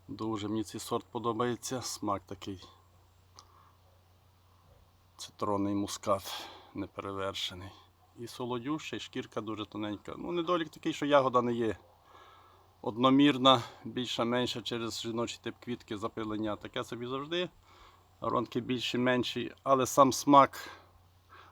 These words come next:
вартує, щоб її тримати. Тут малиновий супер.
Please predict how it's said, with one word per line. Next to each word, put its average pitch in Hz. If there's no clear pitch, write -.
вартує, 120
щоб 101
її 107
тримати. 98
Тут -
малиновий 104
супер. 139